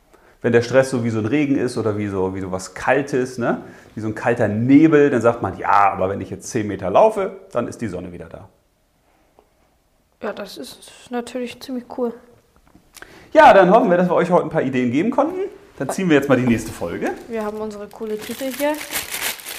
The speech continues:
Speaker 2: Ihr hört schon, cooles Geknister. Ja, wegen Fragen oder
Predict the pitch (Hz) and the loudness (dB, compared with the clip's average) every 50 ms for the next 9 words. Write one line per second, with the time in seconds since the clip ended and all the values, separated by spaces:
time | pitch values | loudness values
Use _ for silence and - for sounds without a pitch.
0 | - - - - - - - - 247 247 240 247 262 254 - - - 285 285 294 | -14 -16 -18 -20 -20 -12 -4 -2 0 2 2 2 0 0 -4 -6 -6 -6 -6 -6
1 | 311 285 - - - - 285 269 277 269 - - 247 - - - 247 254 262 262 | -8 -12 -14 -10 -6 -4 -2 -2 -2 -4 -4 -6 -8 -6 -6 -4 -4 -4 -4 -4
2 | - - 220 226 254 254 - - - - - - - - - - - - - - | -6 -6 -6 -4 -4 -6 -8 -10 -10 -10 -10 -10 -10 -10 -8 -6 -4 -4 -4 -6
3 | - - - - - - - - - - - - - - - - - - _ _ | -8 -12 -12 -14 -16 -18 -18 -18 -14 -12 -12 -12 -12 -14 -18 -20 -20 -20 _ _
4 | _ _ _ _ _ _ _ - - - - - - - 214 214 208 202 196 196 | _ _ _ _ _ _ _ -20 -20 -20 -20 -20 -12 -6 -4 -2 -2 -2 -2 -6
5 | 185 - - - 233 226 233 233 220 214 208 208 196 - - - - 220 233 247 | -10 -16 -18 -8 -4 -2 -2 -2 -2 -4 -8 -10 -12 -8 -4 -2 0 4 6 6
6 | 269 294 302 302 285 277 269 247 214 208 214 208 214 208 208 202 196 196 | 6 6 6 2 -2 -4 -6 -8 -8 -8 -8 -6 -4 -4 -6 -6 -8 -10